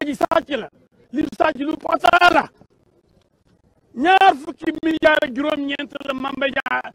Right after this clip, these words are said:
randal. Ki ñoo la. Mënoo fi koo firnde. Mënoo indi preuve bi teg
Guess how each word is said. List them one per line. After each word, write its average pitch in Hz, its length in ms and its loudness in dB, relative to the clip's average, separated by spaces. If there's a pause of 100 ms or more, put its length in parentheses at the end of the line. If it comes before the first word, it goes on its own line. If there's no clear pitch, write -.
(100)
randal. - 460 0 (1600)
Ki - 160 -10
ñoo 349 300 6
la. 285 160 0 (1500)
Mënoo 359 320 6
fi 220 100 -8
koo 302 200 2
firnde. 247 480 -2 (1400)
Mënoo 320 380 4
indi 294 220 -2
preuve 285 300 -2
bi 202 60 -10
teg 294 140 -2